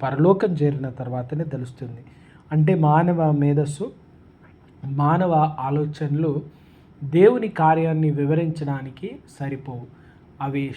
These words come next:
శక్తి కలిగినవి కావు. దేవుని వాక్యంలో కూడా ఈ మాటలు మనం జ్ఞాపకం చేసుకుంటాం.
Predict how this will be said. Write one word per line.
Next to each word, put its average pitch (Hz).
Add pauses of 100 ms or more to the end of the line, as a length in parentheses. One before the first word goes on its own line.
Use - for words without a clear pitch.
శక్తి 151
కలిగినవి 131 (260)
కావు. 120 (1000)
దేవుని 180
వాక్యంలో 160
కూడా 143
ఈ 143
మాటలు 143
మనం 131
జ్ఞాపకం 131
చేసుకుంటాం. 123